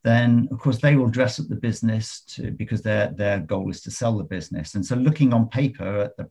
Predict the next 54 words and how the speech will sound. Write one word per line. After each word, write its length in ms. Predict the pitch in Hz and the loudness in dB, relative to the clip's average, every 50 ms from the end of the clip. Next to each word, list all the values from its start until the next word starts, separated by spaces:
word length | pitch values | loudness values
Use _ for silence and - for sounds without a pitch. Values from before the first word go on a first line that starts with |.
| _ _ | _ _
profit 300 | - 123 110 - 113 110 | -8 -8 -8 -6 -4 -2
and 80 | 107 | -2
loss 240 | 104 104 101 - - | -2 -2 -4 -6 -10
account, 360 | 107 - - 104 107 110 - | -16 -10 -8 -6 -6 -6 -6
the 60 | - 82 | -6 -6
balance 400 | 78 107 107 107 104 - - - | -4 -2 -2 0 -2 -4 -4 -6
sheet, 440 | - - 104 104 104 107 - - | -8 -8 -6 -6 -6 -8 -8 -8
and, 200 | 101 92 98 98 90 | -4 -4 -4 -4 -4
and 300 | 90 98 98 98 95 92 | -4 -4 -4 -4 -4 -4
what 180 | 104 107 - | -6 -8 -8
they 80 | - 104 | -6 -4
might 260 | 101 98 98 - - | -4 -4 -4 -6 -8
present 440 | - - 87 98 98 98 95 95 - | -14 -14 -10 -6 -6 -6 -6 -6 -6
in 80 | 95 98 | -6 -6
the 60 | 101 | -6
information 540 | 95 - - 101 110 117 113 113 - 95 92 | -6 -8 -6 -2 -2 -2 -2 -2 -4 -6 -4
memorandum, 680 | 92 90 90 90 85 85 85 85 80 87 92 98 95 - _ - - - - _ _ _ _ - | -2 -2 -2 -2 -4 -4 -6 -6 -8 -6 -8 -8 -10 -10 _ -20 -20 -20 -20 _ _ _ _ -8
um, 360 | 104 104 107 107 107 113 - | -6 -4 -2 0 0 0 2
you 120 | - 135 139 | 0 -2 2
can 140 | - 156 | 2 2
pick 160 | 156 202 156 156 | 2 2 -2 -2
up 80 | 147 | 0
a 40 | 135 | 2
lot 240 | 131 139 151 151 135 | 4 4 4 4 4
of 80 | 123 | 2
information 580 | 117 104 95 - - 95 90 90 90 - - - | 0 -2 -4 -4 -4 -2 -2 -2 -4 -6 -10 -10
from 160 | - - 92 | -8 -4 -4
that. 160 | 87 - - | -4 -4 -2
And 100 | 127 127 | 2 2
that 200 | 139 147 - - | 2 2 2 -2
sort 160 | - - 131 123 | -8 -10 -10 -10
of 100 | 117 - _ | -10 -12 _
ticks 320 | - - 165 160 - - - | -8 -8 -8 -8 -8 -10 -2
certain 240 | 123 117 - 117 | -2 -2 0 0
boxes 480 | 110 - 120 - - - - - 101 95 | 0 0 0 -2 -2 -8 -16 -14 -10 -8
about 300 | 107 113 110 110 - - | -4 -2 -2 -2 -2 -4
whether 360 | 113 110 110 107 110 107 104 - - - - _ - | -2 -2 0 0 0 -2 -4 -6 -12 -20 -20 _ 0
the 60 | - | 2
mechanics 640 | 117 117 113 113 - 127 127 120 113 113 - - - - | 4 4 4 2 0 -2 2 2 2 0 -2 -10 -20 -20
fit 360 | - - 92 80 78 - 101 | -14 -10 -10 -10 -10 -8 -8
and 120 | 92 90 | -8 -8
feel 320 | - - 104 92 90 87 87 | -8 -8 -8 -6 -6 -6 -6
okay. 240 | 87 85 - - | -8 -8 -10 -14
It's 140 | - - - | -14 -12 -10
the 80 | 110 104 | -8 -4
right 260 | 113 110 110 - - | -2 -2 -2 -2 -6
type 300 | - - 104 101 98 - | -6 -4 -4 -4 -4 -6
of 120 | - 78 | -10 -8
business 440 | - 107 95 80 - 101 95 92 - | -6 -6 -6 -6 -6 -8 -8 -8 -10
with 100 | - - | -14 -12
the 80 | 104 98 | -10 -6
right 220 | 101 104 104 - | -6 -6 -6 -8
success 560 | - - 151 - - - 120 113 107 - - | -10 -14 -14 -14 -12 -6 0 0 2 2 0
record. 420 | 85 78 78 - - 78 80 - | -8 -10 -10 -8 -8 -8 -8 -10